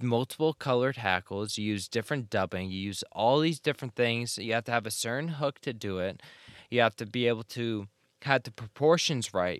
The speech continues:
which is very key when you're trying to tie more intricate flies, where you need to have everything that lines up perfectly. You can't have a tail that's too long or a wing that's too big or a dubbing color that doesn't really match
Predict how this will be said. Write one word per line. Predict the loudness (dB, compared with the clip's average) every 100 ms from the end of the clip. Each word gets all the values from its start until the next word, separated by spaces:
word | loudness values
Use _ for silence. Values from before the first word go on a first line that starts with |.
| -4
which | -4 -4
is | -6 -8 -12
very | -18 2 6 6 4
key | -2 0 2 2
when | 2 0
you're |
trying | -2 -2 -2 -2
to | -2
tie | 0 0
more | 0 -4 -4
intricate | -8 -6 -6 -6 -8 -8
flies, | 0 0 2 -2 -8
where | -8 -6
you | -6
need | -4 -2
to | 0
have | 4 4
everything | 2 -2 -4 -6 -4
that | -4 -2
lines | -4 -2
up | -4 -4
perfectly. | -8 -8 -10
You | -10
can't | -6 -4
have | -4 -6
a |
tail | -10 -2 0 0
that's | -2 -6
too | -8 -6
long | -2 0 0 -2 -4
or | -6 -6 -10 -20 -20 -8
a | -6
wing | -2 -2 0
that's | -2 -2 -6 -6
too | -4 -4
big | -2 0 0 -2 -2
or | -4 -2 -4 _ -20 -20 -20 -20 -20 -2
a | -2
dubbing | 6 4 6 -2
color | -2 0 0
that | 0 0
doesn't | 0 -2 -4
really | -4 -4
match | -2 0 2 2 -2 -6 -8